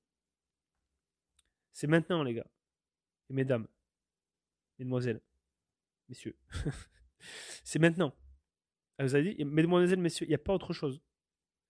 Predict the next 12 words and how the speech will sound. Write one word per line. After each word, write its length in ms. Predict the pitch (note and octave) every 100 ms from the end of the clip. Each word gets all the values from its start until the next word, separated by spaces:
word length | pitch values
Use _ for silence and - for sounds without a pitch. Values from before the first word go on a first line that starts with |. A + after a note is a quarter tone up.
| _ _
Il 100 | C3+
n'y 20 |
a 80 | -
pas 120 | G3
de 920 | E3+ D#3+ D3+ C#3+ C#3 C3+ B2+ A#2 - _ _
poignée 240 | D3 D3
de 60 | C#3
porte, 340 | - E3+ -
de 140 | C#3+ C3
chat, 380 | - D#3 D#3+ D#3+
de, 440 | C3+ B2+ A#2+ C3 _ _ _ _ _ _ _ _
c'est 200 | -